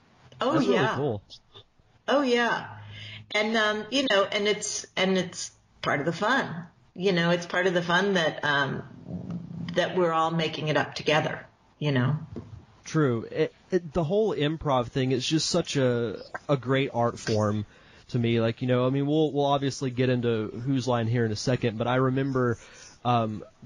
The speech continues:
Speaker 2: Colin Mochrie and Brad Sherwood were here in town several years ago when they were doing, like, their two-man,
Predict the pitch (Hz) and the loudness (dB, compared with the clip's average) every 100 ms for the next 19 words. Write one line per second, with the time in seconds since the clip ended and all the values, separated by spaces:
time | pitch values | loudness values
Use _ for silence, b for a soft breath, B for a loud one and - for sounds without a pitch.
0 | - - 151 165 175 151 147 147 147 143 | -16 -4 0 2 2 0 0 -2 -2 0
1 | 135 127 127 123 117 107 127 139 127 - | 0 0 0 0 0 0 2 2 0 -2
2 | 131 131 120 110 110 113 107 123 117 110 | 0 2 2 0 0 0 2 2 2 0
3 | 120 123 120 113 131 123 117 113 123 120 | 0 0 0 0 2 2 2 2 0 0
4 | 117 113 113 113 117 110 117 117 113 110 | 0 0 2 2 2 2 2 2 0 -2
5 | 113 113 104 127 123 117 123 | -2 -2 -2 0 0 0 -2